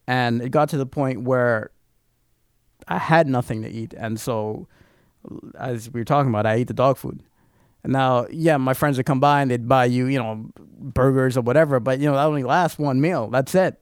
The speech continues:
You know, they, we're, we're young guys, you know, we're just doing the bachelor thing, and here I am eating dog food. Now, I used to joke around and say, "Well, my hair is really shiny because, you know, it made my hair, it makes the fur look good." But, <laughs> but the point is, is that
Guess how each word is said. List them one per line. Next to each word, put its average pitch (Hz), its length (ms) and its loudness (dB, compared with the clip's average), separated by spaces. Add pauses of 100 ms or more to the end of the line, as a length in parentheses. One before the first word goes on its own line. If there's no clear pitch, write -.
(480)
You 139 80 -4
know, 143 160 0
they, 147 500 -4 (140)
we're, 165 340 0
we're 156 300 2
young 170 260 4
guys, 151 380 4
you 127 60 0
know, 127 120 0
we're 143 140 0
just 131 260 -2
doing 143 160 0
the 127 60 2
bachelor 131 500 0
thing, 120 240 -4
and 120 120 -2
here 143 120 0
I 131 160 2
am 131 340 2
eating 127 240 0
dog 143 240 2
food. 127 300 -10 (520)
Now, 139 500 2 (220)
I 170 120 6
used 180 240 2
to 143 80 -4
joke 143 260 2
around 139 260 2
and 127 120 -2
say, 139 120 -2
"Well, 127 140 -2
my 123 160 0
hair 131 220 4
is 117 100 -2
really 123 220 -6
shiny 131 340 -12
because, 113 300 -12
you 113 60 -10
know, 110 140 -10
it 113 100 -10
made 120 200 -4
my 110 160 -6
hair, 123 320 -2
it 110 60 -4
makes 120 180 -2
the 120 80 -8
fur 131 340 0
look 120 200 0
good." 165 200 4
But, 123 240 2
<laughs> - 340 0
but 165 120 2
the 143 80 6
point 190 320 2
is, 185 240 2
is 170 140 2
that 147 260 2